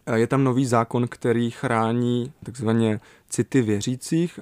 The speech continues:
a chrání před urážkami náboženských organizací, což je zákon, který se právě často používá na nejrůznější kritiky těch,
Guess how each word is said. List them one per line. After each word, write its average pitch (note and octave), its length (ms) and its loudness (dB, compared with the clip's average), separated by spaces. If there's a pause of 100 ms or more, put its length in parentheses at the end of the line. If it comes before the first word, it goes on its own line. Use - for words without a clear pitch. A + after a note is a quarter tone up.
(100)
a G#2+ 480 -4
chrání A#2 460 0
před - 300 -4
urážkami A#2+ 680 -2
náboženských A#2 640 -4
organizací, C3 640 -2
což - 180 -10
je A#2+ 60 -6
zákon, A2+ 380 -4
který G#2+ 200 -2
se A2+ 200 -6 (380)
právě A2+ 300 0
často - 380 -4
používá A2+ 560 0
na A2+ 100 0
nejrůznější A2 640 -2
kritiky A#2+ 520 0
těch, - 300 -8